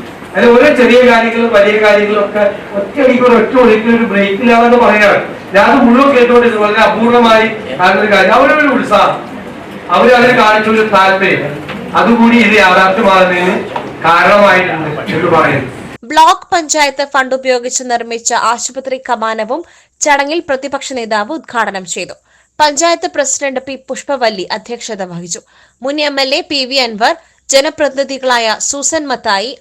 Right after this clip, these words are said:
Speaker 2: അനീജ സെബാസ്റ്റ്യൻ, സി കെ സുരേഷ്, മെഡിക്കൽ ഓഫീസർ ഡോക്ടർ പി കെ ബഹാവുദ്ദീൻ എന്നിവർ സംസാരിച്ചു. ഗ്രാമപഞ്ചായത്ത് പ്രസിഡന്റുമാരായ വത്സമ്മ സെബാസ്റ്റ്യൻ,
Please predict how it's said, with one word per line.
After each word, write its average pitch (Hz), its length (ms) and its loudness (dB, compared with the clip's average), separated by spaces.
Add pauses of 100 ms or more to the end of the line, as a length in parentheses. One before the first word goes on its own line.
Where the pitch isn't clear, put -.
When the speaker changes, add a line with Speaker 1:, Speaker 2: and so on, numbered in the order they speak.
Speaker 2:
അനീജ 262 340 -4
സെബാസ്റ്റ്യൻ, 247 760 -6 (260)
സി - 280 -8
കെ 302 60 -4
സുരേഷ്, 247 560 -6
മെഡിക്കൽ 247 340 -6
ഓഫീസർ 262 480 -4
ഡോക്ടർ 240 380 -4
പി 269 220 -12
കെ 269 60 -6
ബഹാവുദ്ദീൻ 269 840 -4 (320)
എന്നിവർ 247 360 -4
സംസാരിച്ചു. 202 600 -8 (420)
ഗ്രാമപഞ്ചായത്ത് 294 880 -2
പ്രസിഡന്റുമാരായ 233 800 -4
വത്സമ്മ 254 480 -4
സെബാസ്റ്റ്യൻ, 240 640 -8